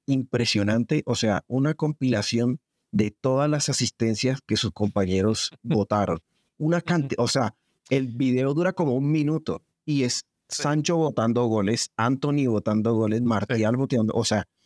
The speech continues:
Speaker 1: es una vaina absurda. Entonces, si Bruno, que es consistente,
Speaker 2: Pero
Speaker 1: sigue haciendo los números que ven-, que hizo la temporada pasada,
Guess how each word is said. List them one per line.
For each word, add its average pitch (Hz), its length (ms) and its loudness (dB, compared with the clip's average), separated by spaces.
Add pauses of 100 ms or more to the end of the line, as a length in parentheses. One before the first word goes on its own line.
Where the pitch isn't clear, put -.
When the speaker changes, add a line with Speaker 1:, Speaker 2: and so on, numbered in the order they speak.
(200)
Speaker 1:
es 117 180 -2
una 139 240 2
vaina 131 300 0
absurda. 113 480 -2
Entonces, 107 580 0 (300)
si 127 220 -2
Bruno, 147 480 0
que 110 200 0
es 113 80 -2
consistente, - 680 -2
Speaker 2:
Pero 80 160 -4 (340)
Speaker 1:
sigue 151 440 -2
haciendo 185 600 0
los 123 220 2
números 143 360 0
que 110 160 0
ven-, 98 200 0
que - 160 -2
hizo 104 180 0
la 160 80 0
temporada 113 480 0
pasada, 143 460 0